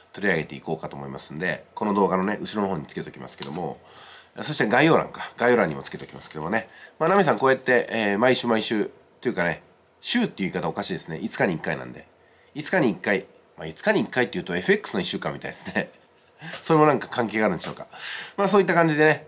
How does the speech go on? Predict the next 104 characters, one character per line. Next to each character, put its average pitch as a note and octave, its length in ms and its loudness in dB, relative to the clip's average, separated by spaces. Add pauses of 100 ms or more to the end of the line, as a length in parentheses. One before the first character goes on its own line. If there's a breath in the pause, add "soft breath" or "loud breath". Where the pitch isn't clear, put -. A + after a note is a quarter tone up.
定 D3 140 0
期 C#3+ 60 -8
的 C#3+ 120 2
に C#3+ 120 2
レ C#3 100 4
ポ C#3 120 2
ー A#2 40 4
ト G2 100 0
を F2 40 6
上 E2+ 80 0
げ E2+ 80 -4
て D#2+ 80 -8
い F2 40 -4
た F2+ 80 0
だ E2+ 80 -4
く F2 100 -10
ん F#2 80 -6
で、 A#2+ 340 2 (360)
体 A2+ 280 2
の A2+ 320 4
エ A2 100 -2
イ - 20 -2
ダ F#2+ 120 2
に F2+ 200 -2
対 E2 240 -4
し - 60 -10
て B2 140 0
い A#2 60 -2
つ A2+ 120 -6
も F2+ 100 0
意 F#2+ 60 -4
識 - 220 -6
を D#2 80 -4
向 D2 120 -8
け D#2 120 -8
て D#2 100 -12
お D#2 80 -10
く - 60 -20
こ G#2 100 -10
と - 80 -8
が F2 120 -4
で D2+ 80 -14
き - 100 -16
ま D2+ 100 -10
す。 - 180 -20 (380 loud breath)
き - 120 -14
っ - 40 -20
と、 F3 280 4
こ D#3 120 -2
の E3+ 80 4
動 F3+ 160 6
画 F3 80 8
を E3+ 60 4
作 - 140 -2
ら E3 80 6
れ A#2+ 80 0
て F2+ 80 -4
い F2 80 0
る F#2+ 300 2
ナ B2 100 4
ミ B2 80 2
さ G2 120 -4
ん D#2+ 60 -4
も E2+ 80 -2
同 A2+ 100 0
じ G#2+ 80 -6
気 G#2+ 80 -14
持 A2 100 -6
ち G2+ 60 -12
じ A2+ 80 -2
ゃ - 20 0
な G2 100 0
い D#2+ 60 -8
か - 80 -10
な D#2+ 140 -4
と - 80 -14
思 A#1+ 80 -20
い D2 40 -20
ま - 60 -20
す - 80 -18
ね。 G2 200 -6 (340 loud breath)
は - 120 -6
い。 - 180 -8
じ G#2+ 80 -4
ゃ G#2 40 0
あ、 - 20 0
こ D3 100 0
れ C#3+ 60 2
か D#3+ 100 2
ら B2+ 80 8
も F2 80 2
ね、 E2 180 -2 (440)
体 A#2 280 2
エ - 20 8
イ - 20 6
ダ F#2+ 160 4
の E2 300 2
ス - 80 -20
テ A2+ 120 -2
ー G2 40 -2
キ F#2+ 120 -6
ン F#2 60 0
グ F2+ 140 0
の F2+ 220 -4